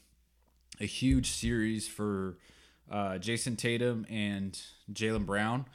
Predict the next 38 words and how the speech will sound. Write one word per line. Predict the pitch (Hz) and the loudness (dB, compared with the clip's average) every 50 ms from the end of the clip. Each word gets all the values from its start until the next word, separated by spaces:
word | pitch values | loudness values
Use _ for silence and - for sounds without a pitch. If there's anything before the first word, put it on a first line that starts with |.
| - - - - _ - | -20 -20 -20 -20 _ -6
I | - 104 | -4 -2
think | 107 123 123 113 | 0 0 0 0
this | 101 120 117 - | 0 -2 -2 0
series | - 131 127 127 120 117 | 0 2 2 2 2 0
is | 107 107 | 0 0
gonna | 117 113 107 101 - | -2 -2 -2 -2 -4
elevate | 104 113 117 123 117 123 131 135 123 - | -2 -2 0 0 0 0 0 -2 0 0
them | 135 135 139 151 160 165 - - - - | 0 2 2 2 0 -2 -4 -10 -14 -12
and | - 65 | -8 -4
elevate | - 113 117 120 113 120 120 117 110 - | 0 0 0 2 2 2 0 0 0 0
their, | 117 110 107 104 98 92 - 95 | 0 2 2 2 0 0 -2 -2
uh, | 104 98 92 | -2 -2 -2
their | 95 101 98 | -2 -2 -2
stature | 95 - - - 107 107 107 - - 151 143 139 - - _ _ _ _ - | -4 -2 0 2 4 4 2 2 -2 -4 -4 -4 -8 -14 _ _ _ _ -8
in | - 113 | -4 -2
the | 113 113 117 | 0 0 0
N | 120 117 | 0 0
B | 113 113 107 107 | 2 2 2 0
A. | 113 120 120 90 | 0 -2 -2 -4
I | 104 | -2
think | - 123 113 101 | 0 0 0 2
they | 113 107 | 2 2
move | 107 107 113 113 107 | 4 4 2 2 2
into, | 110 110 110 110 110 104 - 117 107 104 101 101 101 98 - - - - - - _ _ _ - | 0 2 2 0 0 -2 -2 0 0 2 2 0 -2 -4 -8 -14 -20 -20 -20 -20 _ _ _ -4
you | 101 107 | -2 0
know, | 107 104 | 2 2
that | 98 107 101 90 | 2 0 0 0
next, | 107 110 110 107 104 - - - - - - - - _ _ - | 0 0 0 0 -2 -2 -6 -8 -8 -10 -12 -14 -14 _ _ -6
uh, | 104 98 85 76 87 90 | -4 -4 -4 -6 -6 -6
tier | - - - 123 120 113 110 104 98 95 | -6 -4 -2 0 0 0 0 0 0 -2
of, | - 85 95 90 92 90 - - | -4 -4 -4 -4 -6 -6 -8 -10
uh, | 87 95 87 87 85 82 - - | -8 -8 -8 -8 -8 -10 -12 -14
of | - 98 95 101 | -12 -8 -4 -2
young | 104 101 98 90 | -2 -2 -2 -4
talent. | - - 104 92 87 78 - - | -6 -6 -6 -6 -6 -6 -10 -12
'Cause | - 107 98 | -10 -6 -4
right | 98 113 113 117 | -2 0 0 0
now, | 117 117 113 113 110 104 | 0 0 0 0 -2 -4